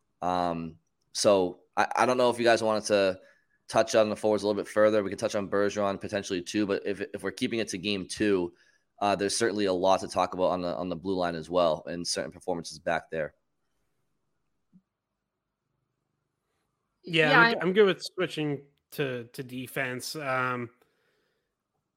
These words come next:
Speaker 2: you know, I, I, we can get to Bergeron towards the end, but yeah, like, obviously his return would be enormous. You know,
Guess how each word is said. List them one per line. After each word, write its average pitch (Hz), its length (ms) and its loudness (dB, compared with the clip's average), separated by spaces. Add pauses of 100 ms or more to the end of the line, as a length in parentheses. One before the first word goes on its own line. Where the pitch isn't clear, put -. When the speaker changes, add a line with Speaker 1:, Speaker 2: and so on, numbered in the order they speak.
(600)
Speaker 2:
you 156 100 -6
know, 135 360 -4
I, 139 340 -8
I, 156 60 -6 (520)
we 180 100 2
can 190 80 6
get 170 140 6
to 170 100 0
Bergeron 135 460 0
towards 127 220 -6
the 117 140 -8
end, 117 360 -8
but 123 240 0 (600)
yeah, 123 280 -6
like, 123 240 -10
obviously 160 360 2
his 143 140 4
return 131 280 -4
would 110 100 -6
be 110 200 -14 (220)
enormous. 117 720 -2
You 151 460 -8
know, 131 180 2